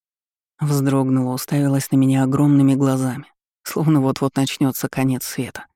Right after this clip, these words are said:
Так и не дождавшись ее ответа, набросил свой пиджак на ее плечи.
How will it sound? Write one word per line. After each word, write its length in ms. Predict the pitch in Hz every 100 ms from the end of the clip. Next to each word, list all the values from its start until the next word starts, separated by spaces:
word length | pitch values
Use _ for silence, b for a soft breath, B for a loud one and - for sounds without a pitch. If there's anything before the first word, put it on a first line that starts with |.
| _ _ _ _ _ _ _ _ _ _ _ _ _ _ -
Так 180 | 147
и 60 | 160
не 100 | 165
дождавшись 640 | 160 160 156 175 160 -
ее 300 | 156 147 143
ответа, 340 | 139 139 143 147
набросил 460 | 131 131 139 143
свой 240 | - 143 131
пиджак 440 | 139 139 135 -
на 60 | 135
ее 240 | 127 127
плечи. 440 | - 117 - -